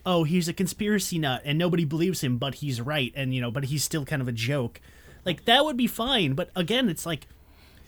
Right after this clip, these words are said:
again, like you're saying, you, the expectation would be, "Oh, he thinks Monarch is doing something shady, and what he's thinking is completely different from what they're doing." Like, you know, he saw, you know, obviously, you know, it was like a big giant robot eye. He, you know,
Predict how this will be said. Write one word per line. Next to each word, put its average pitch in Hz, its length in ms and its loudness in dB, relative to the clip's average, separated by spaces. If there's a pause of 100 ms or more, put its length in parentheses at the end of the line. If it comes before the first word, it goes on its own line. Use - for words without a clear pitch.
(480)
again, 202 280 4
like 208 220 2
you're 190 80 2
saying, 196 300 2
you, 165 100 -2
the 175 220 -2 (140)
expectation 240 720 0
would 165 120 0
be, 135 260 -2
"Oh, 170 180 4
he 170 160 2
thinks 175 360 -4
Monarch 147 360 0
is 123 140 -2
doing 135 260 0
something 120 340 -2
shady, 117 520 -2 (280)
and 135 180 0
what 170 140 0
he's 208 240 -2
thinking 165 360 -2
is 139 220 -2
completely 170 720 -2
different 135 360 -2
from 131 120 -4
what 127 120 -4
they're 113 120 -6
doing." 117 280 -2
Like, 101 220 -12 (460)
you 156 100 2
know, 139 120 2
he 185 200 0
saw, 151 540 4
you 147 140 0
know, 127 260 -2 (480)
obviously, 147 420 0
you 120 80 -2
know, 113 120 -2
it 120 40 -2
was 123 160 -2
like 120 140 -4
a 123 60 -4
big 113 280 -4
giant 120 320 -2
robot 117 320 -2
eye. 113 220 -2
He, 151 140 0
you 156 180 -2
know, 120 100 -2